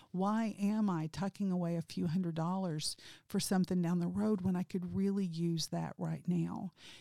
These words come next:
You've got to have a way, or I encourage you to have a way to stay connected to what it is that you're doing, your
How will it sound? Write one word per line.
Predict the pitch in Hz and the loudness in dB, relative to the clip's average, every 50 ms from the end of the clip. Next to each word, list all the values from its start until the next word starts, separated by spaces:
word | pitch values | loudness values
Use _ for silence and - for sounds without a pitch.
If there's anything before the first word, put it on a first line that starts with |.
| - - | -10 -4
You've | - 180 185 202 220 247 277 285 - - | -2 0 2 4 4 4 2 0 -2 -2
got | - 302 285 - | -2 -2 0 0
to | - 277 | 0 -2
have | 185 - - 233 226 - | -2 0 0 0 2 2
a | 226 | 2
way, | 208 190 202 233 277 311 285 180 139 135 - - - | 2 2 2 2 2 4 2 2 0 0 -2 -2 0
or | 151 160 | 2 4
I | 165 | 4
encourage | 170 170 160 - - 220 247 269 226 175 - | 4 4 2 2 2 2 4 4 4 4 2
you | 143 127 | 0 -2
to | 175 | -2
have | - - - 190 208 202 | -6 -6 -2 -2 0 0
a | 226 | 2
way | 220 208 180 170 | 2 2 2 2
to | 170 175 | 0 0
stay | 175 - - - 156 160 | -2 -2 -4 -6 -6 -6
connected | 156 - - 190 185 185 202 233 269 - - - 151 143 160 160 - | -4 -2 2 2 4 4 4 4 2 0 0 -2 -2 -2 -2 -4 -4
to | - 214 | -4 -2
what | 190 175 175 170 175 | 0 0 0 0 0
it | 170 151 | 0 0
is | 147 147 156 147 - | 0 -2 -2 -4 -6
that | - 170 - - | -8 -8 -6 -4
you're | 202 180 180 180 | -2 0 0 0
doing, | 156 - - 160 175 175 160 151 160 170 | 0 -2 0 0 2 2 0 0 0 0
your | 170 185 190 196 196 196 | 2 2 2 2 0 0